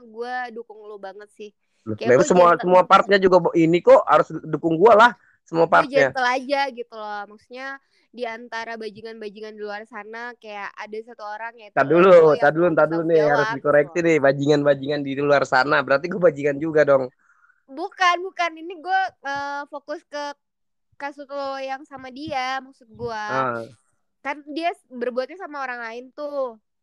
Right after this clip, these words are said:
Speaker 2: Ah.
Speaker 1: Dia yang minta pertanggungjawaban ke lo atau emang
Speaker 2: Yang gua sih yang ini, yang menawarkan diri. Udah, tadinya mau digugurin.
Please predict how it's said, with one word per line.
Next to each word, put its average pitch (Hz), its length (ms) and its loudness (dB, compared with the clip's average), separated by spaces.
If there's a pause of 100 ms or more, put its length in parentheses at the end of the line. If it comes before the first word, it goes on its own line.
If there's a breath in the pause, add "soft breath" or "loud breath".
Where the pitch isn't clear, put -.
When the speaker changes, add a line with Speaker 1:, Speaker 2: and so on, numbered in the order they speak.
(480)
Speaker 2:
Ah. 120 320 0
Speaker 1:
Dia 285 300 -2
yang 339 80 -14
minta 294 240 -12
pertanggungjawaban 240 840 -12
ke 220 140 -20 (100)
lo 254 220 -8
atau 254 260 -10
emang 240 160 -10
Speaker 2:
Yang - 160 -2 (600)
gua 139 380 2
sih 147 340 0
yang 139 160 -2
ini, 135 560 -2 (160)
yang 117 240 -6 (100)
menawarkan 120 540 -2
diri. 123 240 -6
Udah, 143 320 0 (320 soft breath)
tadinya 131 480 0
mau 139 160 2
digugurin. 120 960 -4